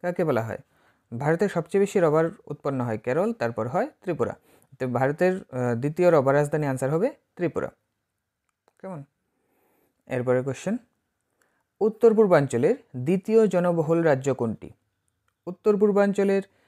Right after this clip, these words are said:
দ্বিতীয় জনবহুল রাজ্য হলো ত্রিপুরা। উত্তর পূর্বাঞ্চলের দ্বিতীয় জনবহুল রাজ্য যদি জিজ্ঞেস করে, তা হবে ত্রিপুরা।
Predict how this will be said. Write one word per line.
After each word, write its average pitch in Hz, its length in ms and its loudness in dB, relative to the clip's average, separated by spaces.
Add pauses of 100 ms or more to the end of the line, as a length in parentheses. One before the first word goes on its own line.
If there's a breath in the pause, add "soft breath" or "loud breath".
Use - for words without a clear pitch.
(180)
দ্বিতীয় 185 500 2
জনবহুল 151 600 0
রাজ্য 120 300 0
হলো 117 380 0 (440)
ত্রিপুরা। 120 380 -2 (1000)
উত্তর 165 260 -8
পূর্বাঞ্চলের 175 580 2
দ্বিতীয় 165 300 0
জনবহুল 160 380 -2
রাজ্য 175 320 -2 (440)
যদি 127 300 -2 (160)
জিজ্ঞেস 120 320 -8
করে, 190 200 -6 (220)
তা - 100 -8
হবে 117 260 -4 (440)
ত্রিপুরা। - 340 -12